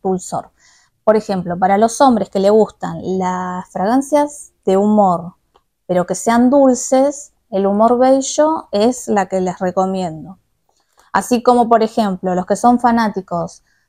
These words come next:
de la línea Omen, la que es más dulce es el Omen Potence. Así que bueno, eso quería comentarles. Es una fragancia súper linda. Ustedes si tienen dudas sobre alguna fragancia que no saben o están buscando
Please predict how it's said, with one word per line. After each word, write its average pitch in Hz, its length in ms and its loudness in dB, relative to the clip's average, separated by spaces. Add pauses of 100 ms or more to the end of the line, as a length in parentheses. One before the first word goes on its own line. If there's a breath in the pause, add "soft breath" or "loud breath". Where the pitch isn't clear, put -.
de 196 140 0
la 190 120 4
línea 226 360 4
Omen, 240 580 4
la 185 220 0
que 196 260 -4
es 214 200 -6
más 202 300 -4
dulce 269 760 0
es 208 320 -4
el 240 240 0 (320)
Omen 214 460 2
Potence. - 640 -10 (1300)
Así 175 160 -6
que 180 80 -2
bueno, 147 280 -6 (480)
eso 220 200 0
quería 196 220 -4
comentarles. 240 800 -2
Es 208 180 -6
una 190 100 -2
fragancia 196 460 -2
súper 233 480 -6
linda. 240 800 0 (1600)
Ustedes 240 260 2
si 214 60 -4
tienen 208 280 -2
dudas 226 280 2
sobre 180 240 -6
alguna 190 280 -6
fragancia 208 580 -4
que 185 80 -4
no 180 100 -4
saben 185 540 -6
o 196 100 0
están 214 260 -4
buscando 208 640 -2